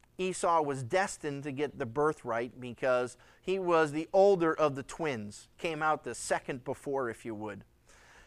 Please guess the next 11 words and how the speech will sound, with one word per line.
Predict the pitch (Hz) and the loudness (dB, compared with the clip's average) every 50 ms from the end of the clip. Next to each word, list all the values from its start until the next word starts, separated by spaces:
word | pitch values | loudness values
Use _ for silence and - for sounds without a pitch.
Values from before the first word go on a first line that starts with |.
| _ _ - | _ _ -6
And, | - 156 156 151 151 151 151 143 143 | -4 -2 0 0 0 0 -2 0 2
uh, | 151 143 143 143 139 139 127 - - _ _ _ _ _ _ _ _ _ _ | 4 6 8 8 8 6 4 -2 -8 _ _ _ _ _ _ _ _ _ _
uh, | 160 147 147 143 | 0 2 2 2
yet, | 160 175 190 208 208 202 - - | 2 2 4 4 4 2 0 0
uh, | 190 185 180 170 170 | 2 4 4 4 4
Jacob | 147 - - 202 226 262 254 - 214 165 - | 2 0 2 2 2 2 2 0 -4 -4 -2
comes | - 196 185 180 165 170 | -2 -2 -2 0 2 6
up | 180 180 180 180 - | 6 6 6 4 0
and | 165 143 131 | -4 -4 -6
tricks | - - - 208 208 208 - - | -4 -2 0 0 0 0 -4 -10
him. | - 107 92 | -10 -10 -12